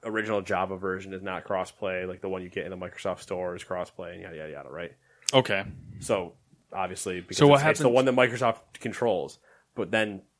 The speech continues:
Speaker 1: it, I think you're on the same thought process I am. If I mod it on P C, does it work on Xbox? I'm pretty sure the answer is no.
Speaker 2: True. So, like,
Speaker 1: You can do, like, the approved mods,
Speaker 2: Mm-hmm.
Speaker 1: but there's no, like, Tekkit.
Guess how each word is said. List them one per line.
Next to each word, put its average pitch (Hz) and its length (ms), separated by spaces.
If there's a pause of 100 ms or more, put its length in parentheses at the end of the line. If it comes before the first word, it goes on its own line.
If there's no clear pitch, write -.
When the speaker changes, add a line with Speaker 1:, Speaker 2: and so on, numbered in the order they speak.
(160)
Speaker 1:
it, 104 220 (400)
I 101 80
think 101 240
you're 127 60
on 120 60
the 117 60
same 135 160
thought 180 300
process 107 420
I 95 120
am. 95 160 (1040)
If - 120
I 311 120
mod 160 280
it 107 80
on 104 140
P 104 200
C, 92 260
does 87 120
it 98 80
work 233 220
on 330 100
Xbox? 339 580 (680)
I'm 110 180
pretty 127 180
sure 113 160
the 95 60
answer 90 180
is - 80
no. 85 160 (680)
Speaker 2:
True. 120 300
So, 131 200
like, 120 260
Speaker 1:
You 123 80
can 139 120
do, 147 120
like, 123 180
the 110 120
approved 214 440
mods, 90 540 (180)
Speaker 2:
Mm-hmm. 110 300 (300)
Speaker 1:
but 110 260
there's 104 320
no, 107 260
like, 90 360
Tekkit. - 320